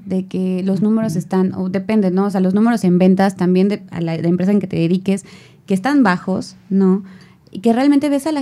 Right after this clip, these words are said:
Speaker 1: y, y tú lo notas, no sé si, si les, bueno, les ha pasado, te ha pasado, que de repente tú ves a la gente triste, lo sientes, te transmite, y entonces dices, "Ay, algo está aquí raro", ni se hablan.
Speaker 2: Ujú.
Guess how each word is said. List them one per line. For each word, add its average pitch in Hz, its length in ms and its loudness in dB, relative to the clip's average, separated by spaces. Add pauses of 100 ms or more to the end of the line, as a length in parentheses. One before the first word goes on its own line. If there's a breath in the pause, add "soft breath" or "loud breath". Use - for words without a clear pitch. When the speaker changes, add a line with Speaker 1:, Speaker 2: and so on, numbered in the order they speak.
Speaker 1:
y, 269 180 -6
y 240 60 -4
tú 311 160 -8
lo 392 180 -4
notas, 254 480 -2
no 254 140 2
sé 285 180 -6
si, 311 260 -6
si - 160 -10
les, 196 320 -8
bueno, 196 320 -6
les 180 220 -6
ha 214 120 -6
pasado, 196 360 0
te 190 80 -4
ha 185 100 -2
pasado, 175 460 -4 (360 soft breath)
que 214 120 -2
de 208 120 2
repente 226 580 0 (340 soft breath)
tú 269 100 -4
ves 330 140 0
a 277 60 0
la 220 120 0
gente 254 300 0
triste, 247 520 0
lo 220 160 4
sientes, 247 340 2
te 247 120 0
transmite, 226 640 2
y 226 100 2
entonces 220 360 -2
dices, 220 300 -6
"Ay, 247 240 -2
algo 233 180 -2
está 233 180 -4
aquí 196 240 -8
raro", 220 420 0
ni 214 180 2
se 185 200 -2
hablan. 190 460 0
Speaker 2:
Ujú. 165 580 -12